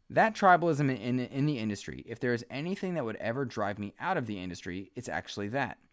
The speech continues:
When a team releases something into the market for the world to tear apart on the internet, it's, it's just such a brave thing for the team to do. I'm never going to vote against any creative team or any product team to do poorly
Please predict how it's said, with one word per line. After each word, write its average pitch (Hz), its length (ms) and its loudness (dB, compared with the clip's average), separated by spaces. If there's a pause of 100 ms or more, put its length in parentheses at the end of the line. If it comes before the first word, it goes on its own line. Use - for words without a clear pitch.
(360)
When 143 120 0
a 151 60 2
team 226 260 0
releases 170 400 0
something 131 360 -2
into 127 240 -6
the 131 100 -4
market 107 400 -4
for - 160 -10
the 90 80 -4
world 113 380 0
to 107 80 -6
tear 117 260 -2
apart 107 480 0
on 104 80 -6
the 104 100 -6
internet, 92 480 -4
it's, - 540 -10
it's - 140 -12
just 190 160 -6
such 185 120 -6
a 156 40 0
brave 110 340 0
thing 123 180 -4
for 117 120 -4
the 110 80 -4
team 95 260 -6
to 104 80 -8
do. 117 340 2 (640)
I'm 127 160 2
never 185 200 4
going 165 240 2
to 127 80 0
vote 120 220 4
against 104 400 -2
any 123 200 -4
creative 110 380 -2
team 101 300 -4
or 87 180 -6
any 123 240 -4
product 101 460 -2
team 92 260 -6
to - 80 -14
do 98 160 -4
poorly 104 520 -2